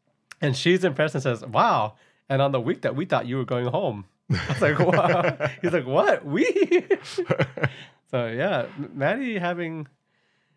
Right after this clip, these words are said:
Speaker 1: a great week during Chocolate Week. And I think that's gonna carry a lot of credit in the weeks moving forward.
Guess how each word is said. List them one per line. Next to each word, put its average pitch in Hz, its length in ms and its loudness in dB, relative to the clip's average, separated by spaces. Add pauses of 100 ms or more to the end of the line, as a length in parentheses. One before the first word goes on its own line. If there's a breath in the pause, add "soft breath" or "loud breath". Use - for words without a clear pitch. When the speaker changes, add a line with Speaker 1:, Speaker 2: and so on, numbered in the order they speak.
(140)
Speaker 1:
a 110 100 -4
great 139 400 -4
week 127 200 -4
during 101 200 -10
Chocolate 107 320 -10
Week. 98 140 -16 (1080 soft breath)
And 110 300 -6
I 113 120 -4
think 147 420 -8
that's 117 220 -6
gonna 110 640 -8 (360)
carry 127 300 -6
a 113 80 -4
lot 117 140 -4
of 110 120 -12
credit 110 280 -8
in 131 80 -14
the 104 80 -14
weeks 98 280 -16
moving 101 240 -12
forward. 95 320 -14